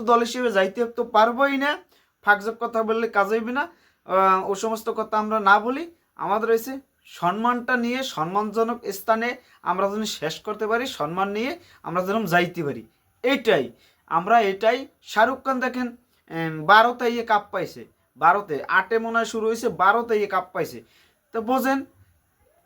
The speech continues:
তাহলে বোঝেন তখন শাহরুখ খানের টাকা পয়সা, শাহরুখ খানের নাম, গন সব অন্য লেভেল। আর বাংলাদেশে প্লেয়ারই তো নাই কইতে গেলে, হাতে গোনা কয়েকজন। তারা আবার নতুন টিমে,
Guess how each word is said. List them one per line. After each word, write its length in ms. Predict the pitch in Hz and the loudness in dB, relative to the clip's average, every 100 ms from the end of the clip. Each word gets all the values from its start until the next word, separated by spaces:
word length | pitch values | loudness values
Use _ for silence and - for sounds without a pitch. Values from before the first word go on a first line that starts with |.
| _ - | _ 0
তাহলে 200 | 214 233 220 | 2 2 2
বোঝেন 240 | 240 247 226 - | 0 0 -6 -4
তখন 260 | 208 208 233 208 | -4 -2 -2 0
শাহরুখ 240 | 190 202 208 | 0 0 -2
খানের 200 | 220 202 - | -6 -4 0
টাকা 180 | 190 220 | 0 0
পয়সা, 180 | 214 190 185 - | -2 -4 -6 0
শাহরুখ 200 | 175 190 | 0 -2
খানের 220 | 202 180 185 | -8 -4 0
নাম, 140 | 196 180 175 | 0 -2 -6
গন 160 | 190 175 - | -8 -8 4
সব 220 | 269 233 - 226 | 6 6 0 -8
অন্য 160 | 240 269 254 220 | -4 -2 -2 0
লেভেল। 260 | 208 156 120 _ _ - | 0 -2 -6 _ _ 2
আর 80 | 175 175 | 2 4
বাংলাদেশে 500 | 202 220 240 233 247 254 - _ _ _ _ - | 2 4 2 0 -4 -4 -8 _ _ _ _ -6
প্লেয়ারই 400 | 247 269 285 269 254 | 0 4 4 4 -2
তো 60 | 233 | 2
নাই 120 | 214 208 | 2 0
কইতে 220 | 220 214 208 | -4 -4 -2
গেলে, 120 | 202 147 | -2 -2
হাতে 200 | 170 226 | -2 -2
গোনা 200 | 226 220 214 | -2 -2 4
কয়েকজন। 380 | 202 202 151 135 - _ _ 196 | 4 4 -2 -10 -12 _ _ 2
তারা 180 | 202 208 | 4 4
আবার 160 | 226 220 214 | 2 0 -2
নতুন 260 | 226 247 233 | -4 -6 -8
টিমে, 280 | 233 220 247 | -8 -6 -6